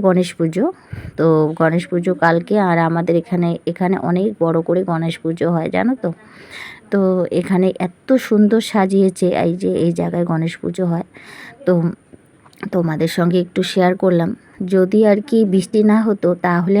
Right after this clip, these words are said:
আমি হয়তো হেঁটে হেঁটে ভিডিওটা শেয়ার করতাম, কারণ আমাদের বাড়ির থেকে বেশি দূর না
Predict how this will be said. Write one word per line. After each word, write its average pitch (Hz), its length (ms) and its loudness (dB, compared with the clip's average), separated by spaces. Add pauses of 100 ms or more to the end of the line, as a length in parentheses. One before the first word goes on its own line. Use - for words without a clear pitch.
(140)
আমি 214 160 2 (140)
হয়তো 190 320 0 (480)
হেঁটে 180 340 4
হেঁটে 185 240 2 (320)
ভিডিওটা 165 420 0 (140)
শেয়ার 160 220 -2 (100)
করতাম, - 360 -6 (240)
কারণ 180 200 0 (100)
আমাদের 170 360 0
বাড়ির 180 280 0
থেকে 190 180 0 (220)
বেশি 180 240 -2 (140)
দূর 170 140 2 (120)
না 165 80 -2